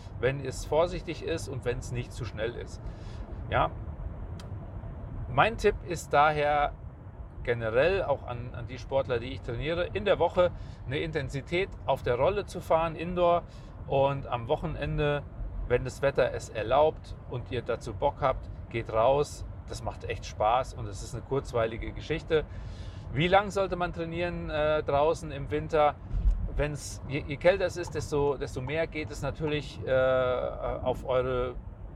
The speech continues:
auf eure Atemwege. Und von daher, wenn's wirklich kalt ist, dann reicht eine Stunde, anderthalb. Wenn es, wenn es so, äh,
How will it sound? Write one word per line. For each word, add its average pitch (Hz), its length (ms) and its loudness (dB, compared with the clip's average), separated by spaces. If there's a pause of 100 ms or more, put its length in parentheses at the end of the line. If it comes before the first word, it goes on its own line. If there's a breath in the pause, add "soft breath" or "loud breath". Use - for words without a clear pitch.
(120)
auf 107 140 -4
eure 120 220 0
Atemwege. 180 840 2 (460 loud breath)
Und - 180 -4
von 127 180 -2
daher, 143 600 6
wenn's 123 240 0
wirklich 147 320 -6
kalt 135 300 2
ist, 135 360 -4
dann 117 240 -4
reicht 117 320 0
eine 135 80 -6
Stunde, 135 400 -2
anderthalb. 127 680 2 (440 loud breath)
Wenn 123 180 2
es, - 320 -6
wenn 117 160 0
es - 160 -6
so, 117 500 2
äh, 110 560 4